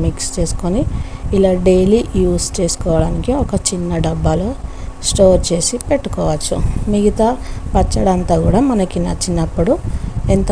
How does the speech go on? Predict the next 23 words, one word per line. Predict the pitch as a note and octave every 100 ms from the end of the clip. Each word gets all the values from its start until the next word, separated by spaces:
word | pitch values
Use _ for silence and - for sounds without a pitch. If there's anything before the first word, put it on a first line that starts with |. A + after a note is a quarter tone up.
| F#3+
కావాలో | F3 F3 F3 A3 G3+
అంత | F3+ F#3 F3
తీసుకొని | E3+ D#3+ - F#3 F3 G3+ G#3+
ఇలా | F3+ F3+ -
పోపు | E3+ -
వేసుకుంటే | D#3+ - - E3+ A3+ A3
సూపర్గా | - F3 - - - D#3+ E3 G#3+
ఉంటుంది. | G3+ F3 D#3 F3 G#3+ - - - - - - - - - -
ఆ | G3+ G3+ F#3
తర్వాత | E3+ E3 D#3 G#3+ C#4
ఇలా | A3+ F#3+ F3+
మూత | F3 F3 F3+
పెట్టేసి | E3 - D#3+ - -
పక్కన | G#3+ - E3 D#3
పెట్టుకుందామండి. | D#3 - E3 D#3+ D#3+ D#3+ A3 D4+ - - - - G#3
ఆవకాయ | F#3 F#3 - G3 G3 -
కలిపిన | F#3 E3+ - E3+ E3+
జాడీలో | E3+ E3 E3 D#3+ F#3 A#3+ -
ఫైనల్ | F#3 F3 F3 F3 E3+
టచ్ | E3+ - F3
అండి, | E3 G3+ -
మనందరికీ | F#3 E3 E3 F3 F3 - F3 E3
ఎంతో | D#3+ D#3+ G3